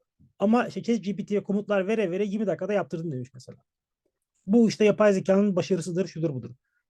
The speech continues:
Bir de demiş ki, "Hayır abi, bu yapay zekanın başarısı değil. Bu senin başarın aslında." Çünkü diyor, yani onu sen altı saatte işi yirmi dakikada yaptırdın. Ama bana versen ben yine altı saatte yaptıracağım o işi demiş mesela. Ki doğru, ben de o işi yine aynı şekilde altı saatte yaptırırım belki yapay zekaya muhtemelen.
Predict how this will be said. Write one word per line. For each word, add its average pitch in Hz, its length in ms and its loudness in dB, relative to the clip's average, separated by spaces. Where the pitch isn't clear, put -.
Bir 135 280 2
de 226 60 6
demiş 269 240 2
ki, 180 100 2
"Hayır 202 220 6
abi, 156 240 4
bu 202 80 2
yapay 202 300 4
zekanın 196 280 0
başarısı 175 420 -6
değil. 151 180 -4
Bu 160 60 -10
senin 190 220 4
başarın 131 260 0
aslında." 123 440 -12
Çünkü 269 260 4
diyor, 208 260 8
yani 135 140 -2
onu 247 340 8
sen 254 160 6
altı 233 200 6
saatte 165 500 2
işi 175 180 -4
yirmi 175 160 6
dakikada 226 220 8
yaptırdın. 247 480 2
Ama 135 320 -2
bana 262 240 6
versen 226 500 2
ben 214 120 6
yine 254 260 6
altı 233 180 2
saatte 247 220 2
yaptıracağım 175 340 0
o 151 60 -2
işi 131 140 -8
demiş 127 220 -6
mesela. 117 320 -18
Ki 208 160 2
doğru, 254 280 8
ben 240 160 6
de 214 40 8
o 165 100 8
işi 160 180 2
yine 240 100 6
aynı 226 100 6
şekilde 196 240 0
altı 233 140 4
saatte 240 180 4
yaptırırım 156 380 2
belki 139 240 -6
yapay 135 220 -4
zekaya 135 280 -4
muhtemelen. 127 440 -6